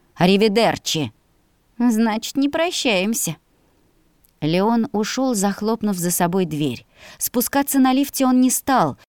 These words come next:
После того, что сказала Лайма, хотелось каких-то быстрых движений.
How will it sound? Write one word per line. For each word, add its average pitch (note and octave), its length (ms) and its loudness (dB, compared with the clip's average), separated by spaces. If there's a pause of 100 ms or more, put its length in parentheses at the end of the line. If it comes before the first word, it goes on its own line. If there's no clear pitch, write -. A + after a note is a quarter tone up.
(320)
После G#3+ 380 0
того, A3 300 4
что G#3+ 200 0
сказала G3+ 480 2
Лайма, G3 500 4 (200)
хотелось A3 500 -2
каких-то G#3 500 -2
быстрых G3 480 0
движений. F3+ 800 0